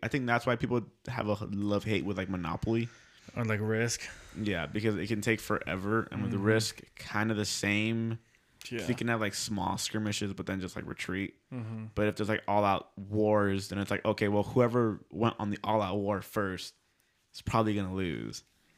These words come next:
Speaker 1: 'Cause it's like, well, he's out of troops, and I'll just bum rush him, and then you can blah, blah,
Speaker 2: Yeah.
Speaker 1: blah. And so it's like, ugh.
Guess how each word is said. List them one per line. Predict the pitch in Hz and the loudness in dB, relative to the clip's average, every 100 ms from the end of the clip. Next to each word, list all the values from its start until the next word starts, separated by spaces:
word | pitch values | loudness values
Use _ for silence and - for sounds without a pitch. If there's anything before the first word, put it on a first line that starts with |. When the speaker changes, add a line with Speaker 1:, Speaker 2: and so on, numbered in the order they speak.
| _ _ | _ _
Speaker 1:
'Cause | - | -2
it's | 110 | 2
like, | 110 104 | 2 4
well, | 107 107 | 4 4
he's | 104 - 160 165 | 2 0 2 4
out | 127 | 4
of | 104 | 2
troops, | 101 110 104 - | 0 0 0 -2
and | 104 | 0
I'll | 101 | 0
just | 101 104 95 95 - | 0 -6 -6 -6 4
bum | 110 107 | 4 6
rush | 107 101 - | 2 2 0
him, | 120 120 98 95 | 2 2 0 -6
and | 92 | -8
then | 90 87 | -8 -8
you | 87 | -10
can | - 82 | -10 -8
blah, | 73 | -8
blah, | 78 | -6
Speaker 2:
Yeah. | 80 123 | -4 -2
Speaker 1:
blah. | 127 120 - - - - _ | -2 -4 -8 -20 -20 -20 _
And | - | -10
so | 104 | -6
it's | 98 | -6
like, | 98 95 - | -6 -8 -10
ugh. | 95 95 92 92 95 | -6 -2 0 0 -2